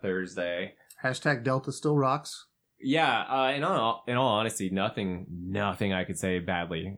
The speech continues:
Speaker 1: about their customer service. They were real great and helpful and did everything they could.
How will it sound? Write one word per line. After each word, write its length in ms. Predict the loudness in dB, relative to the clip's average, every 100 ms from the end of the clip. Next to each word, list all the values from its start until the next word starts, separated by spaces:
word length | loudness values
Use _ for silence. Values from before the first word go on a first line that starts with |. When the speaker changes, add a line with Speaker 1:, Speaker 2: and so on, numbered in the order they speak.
| -6
Speaker 1:
about 400 | -2 -2 -2 -4
their 160 | -6
customer 300 | -6 -8 -10
service. 400 | -12 -12 -12 -12
They 80 | -6
were 120 | -4
real 160 | -2 -2
great 220 | 0 -2
and 100 | -2
helpful 380 | -2 -4 -2 -2
and 100 | -2
did 140 | 0
everything 440 | 0 0 -2 -2 -2
they 120 | -4
could. 460 | -6 -6 -4 -6